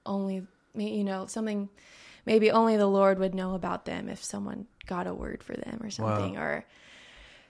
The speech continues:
Speaker 1: if someone's sick, the fact that, wow, he could bring his healing power right in that moment, and just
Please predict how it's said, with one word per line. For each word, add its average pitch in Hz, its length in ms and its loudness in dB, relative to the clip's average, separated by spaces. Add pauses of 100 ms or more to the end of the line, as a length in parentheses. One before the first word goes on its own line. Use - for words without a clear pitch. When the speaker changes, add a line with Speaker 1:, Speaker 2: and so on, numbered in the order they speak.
(140)
Speaker 1:
if 220 120 -4
someone's 190 500 0
sick, - 680 -4 (760)
the 202 140 0
fact 180 400 -8
that, 196 200 -8 (200)
wow, 196 200 -4
he 180 120 -2
could 185 140 -6
bring 185 160 -4
his 190 140 -6
healing 185 340 -8
power 190 320 -10
right 196 220 -12
in 190 60 -10
that 196 140 -12
moment, 202 360 -10
and 185 140 -6
just - 540 -8